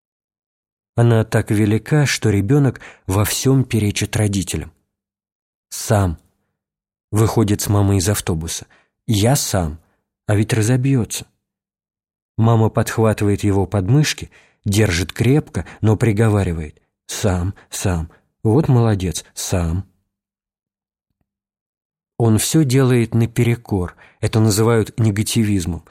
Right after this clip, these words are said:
стремлением к отрицанию. Но он ничего не отрицает. Он отдаётся мощному,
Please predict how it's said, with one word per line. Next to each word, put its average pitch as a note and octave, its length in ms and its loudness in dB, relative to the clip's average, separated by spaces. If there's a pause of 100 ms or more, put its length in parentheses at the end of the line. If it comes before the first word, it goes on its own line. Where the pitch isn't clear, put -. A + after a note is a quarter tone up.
(140)
стремлением G2+ 720 0
к - 80 -6
отрицанию. F#2 680 -4 (1040)
Но A2 180 2
он C#3 180 4
ничего C#3+ 380 2
не C3+ 140 4
отрицает. A#2 720 -2 (520)
Он A#2+ 180 4
отдаётся A2+ 560 2
мощному, A#2 720 2